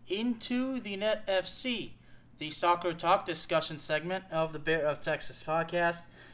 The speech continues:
As usual, I am the host, the Bear of Texas, and ladies and gentlemen, it appears to be confirmed Sadio Mane has made a decision and he is expected to depart Liverpool this summer.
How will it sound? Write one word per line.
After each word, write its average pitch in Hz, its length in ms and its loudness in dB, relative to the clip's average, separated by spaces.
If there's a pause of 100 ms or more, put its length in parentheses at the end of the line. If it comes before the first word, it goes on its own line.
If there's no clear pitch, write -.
(100)
As 151 240 2
usual, 208 460 4
I 175 140 6
am 175 180 4
the 151 140 2
host, 180 440 4
the 147 80 -4
Bear 156 260 2
of 127 220 -6
Texas, 175 680 0
and 147 280 -4
ladies 180 480 -2
and 123 120 -10
gentlemen, 247 540 2 (540)
it 180 120 6
appears 247 540 2
to 208 220 2
be 202 320 2 (100)
confirmed 233 720 2 (300)
Sadio 247 580 10
Mane 240 540 8
has 185 240 4
made 214 160 2
a 202 60 -2
decision 247 680 0
and 196 220 -2
he 208 300 -2
is 185 280 2
expected 247 760 0
to 196 160 -2
depart 196 600 10
Liverpool 214 600 4
this 196 280 4
summer. 160 540 6